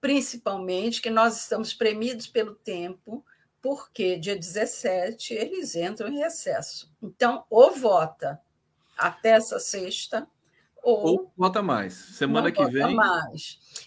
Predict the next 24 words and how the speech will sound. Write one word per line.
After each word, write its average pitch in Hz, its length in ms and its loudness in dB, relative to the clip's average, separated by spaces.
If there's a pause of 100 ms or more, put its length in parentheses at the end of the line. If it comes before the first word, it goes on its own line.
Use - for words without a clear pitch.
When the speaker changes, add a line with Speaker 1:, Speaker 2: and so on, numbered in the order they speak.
Speaker 1:
E 233 120 4
aí, 247 480 4
na 262 220 6
volta, 220 880 2 (340)
tudo 302 340 0
voltará 220 960 4
contaminado 220 840 -2
por 269 160 -6
um 254 220 -2
outro 247 640 8
cenário, 202 680 -6 (560)
já 185 400 0
mais 220 340 0
perto 226 540 -4
das 208 560 -2
eleições 208 540 -6
municipais. 214 1300 0
Então, 208 440 -4 (460)
tudo 254 300 -4
vai 247 180 6
ser 233 220 0
muito 233 320 -2
mais 220 640 -4
encrenca. 226 720 -8